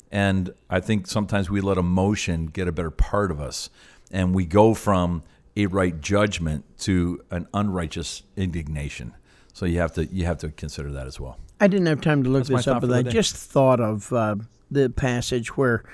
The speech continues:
Speaker 2: as Paul is preaching to, uh, I can't remember, it was Felix and Festus or maybe Agrippa, but, but as he reasoned of righteousness, temperance,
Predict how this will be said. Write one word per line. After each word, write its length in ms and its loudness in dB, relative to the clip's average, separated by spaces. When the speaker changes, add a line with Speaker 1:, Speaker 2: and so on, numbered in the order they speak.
Speaker 2:
as 180 0
Paul 320 2
is 100 -2
preaching 480 -2
to, 460 -2
uh, 120 0
I 80 -8
can't 200 -6
remember, 300 -2
it 20 0
was 100 -2
Felix 460 -2
and 120 -4
Festus 500 -4
or 180 -2
maybe 320 -2
Agrippa, 560 -2
but, 180 2
but 220 -2
as 260 0
he 120 -2
reasoned 720 2
of 200 2
righteousness, 680 -2
temperance, 640 -2